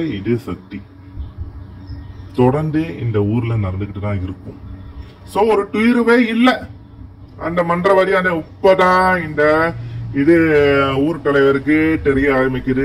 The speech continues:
சக்திவேலு சொன்னது உண்மைன்னு. ஆனா, இந்த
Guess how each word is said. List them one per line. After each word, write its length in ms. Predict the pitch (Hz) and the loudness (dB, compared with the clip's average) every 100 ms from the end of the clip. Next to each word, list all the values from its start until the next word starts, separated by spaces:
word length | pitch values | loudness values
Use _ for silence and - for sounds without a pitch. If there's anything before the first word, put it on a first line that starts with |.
| 131 | -4
சக்திவேலு 480 | 117 104 139 127 113 | -8 -6 -4 -4 -4
சொன்னது 320 | 107 110 104 | -6 -6 -4
உண்மைன்னு. 360 | 98 95 95 92 - - - | -4 -6 -8 -10 -14 -14 -8
ஆனா, 400 | - 117 131 131 123 131 139 | 0 2 2 2 0 0 0
இந்த 180 | 127 120 | -2 -4